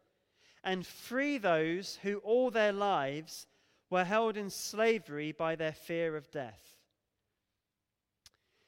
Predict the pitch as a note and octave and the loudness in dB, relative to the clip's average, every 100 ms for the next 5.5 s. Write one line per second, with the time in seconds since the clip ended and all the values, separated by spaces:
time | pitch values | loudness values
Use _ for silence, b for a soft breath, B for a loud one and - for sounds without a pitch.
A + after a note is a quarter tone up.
0 | _ A3 C4+ - B3 A#3+ A3 G3+ - - | _ 0 0 4 6 6 4 -2 -4 -6
1 | - D4 C#4 F3+ E3 F3 F#3 F#3+ F3 - | -2 -2 -2 -2 -2 -2 0 0 0 -2
2 | F#3+ F#3 F#3 - F3+ - - - C#4+ G3+ | -4 -2 -6 -6 -6 -6 -12 -2 0 0
3 | - - - _ G3+ G#3 G3+ - F#3+ G#3+ | -4 -12 -12 _ 2 2 2 -4 -2 0
4 | G#3+ C#3 A#2+ F3+ G#3 G3 E3 G3 - - | 0 -2 -8 -6 -2 -2 -4 -8 -8 -4
5 | C#4 C4+ D#3+ D3+ D#3+ | -4 -2 -4 -4 -4